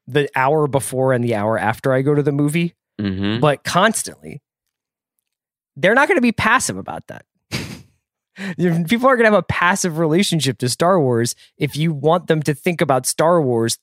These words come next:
Speaker 1: three hundred forty days a year. So when they start doing that, there might be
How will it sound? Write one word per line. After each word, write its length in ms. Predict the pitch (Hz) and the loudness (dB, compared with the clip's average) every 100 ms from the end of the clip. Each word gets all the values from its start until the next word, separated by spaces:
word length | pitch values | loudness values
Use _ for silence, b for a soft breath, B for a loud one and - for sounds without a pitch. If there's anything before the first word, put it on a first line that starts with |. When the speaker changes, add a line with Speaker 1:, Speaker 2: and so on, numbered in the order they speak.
| _ | _
Speaker 1:
three 200 | - 143 | -6 0
hundred 300 | 151 147 131 | 0 0 -2
forty 300 | 120 151 139 | -2 -2 0
days 240 | 131 135 117 | 0 -2 -2
a 20 | |
year. 300 | 113 151 - _ b b b | -2 -2 -4 _ b b b
So 380 | b 170 156 - _ _ | b 0 0 -2 _ _
when 280 | 175 160 190 | -2 2 4
they 160 | 208 170 | 4 2
start 260 | - 156 | 0 0
doing 300 | 285 339 208 | 2 2 4
that, 280 | 131 123 151 _ _ _ _ _ _ - | 2 2 0 _ _ _ _ _ _ 0
there 260 | 180 196 | 4 4
might 280 | 190 180 190 | 4 2 0
be 280 | 170 165 165 | -2 0 2